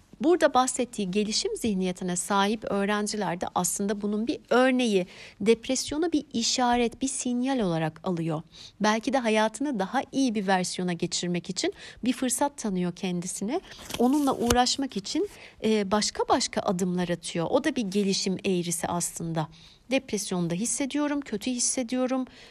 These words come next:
üstüne gidebilirim, kendime şefkat gösterebilirim, yardım alabilirim.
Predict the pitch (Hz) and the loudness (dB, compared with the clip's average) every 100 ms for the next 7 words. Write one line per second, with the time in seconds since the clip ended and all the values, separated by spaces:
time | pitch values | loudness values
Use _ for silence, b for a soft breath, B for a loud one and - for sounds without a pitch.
0 | B - - - 240 247 233 254 233 240 | B -4 -4 0 0 2 0 -2 -2 -2
1 | 247 254 202 196 214 - 214 247 240 240 | -2 -2 -2 0 0 0 0 -2 -2 -4
2 | 240 - 247 233 233 240 226 185 170 170 | -4 -2 -2 -2 -4 -4 -2 0 0 0
3 | 208 233 233 233 233 226 226 240 240 | 0 0 2 0 0 0 2 2 0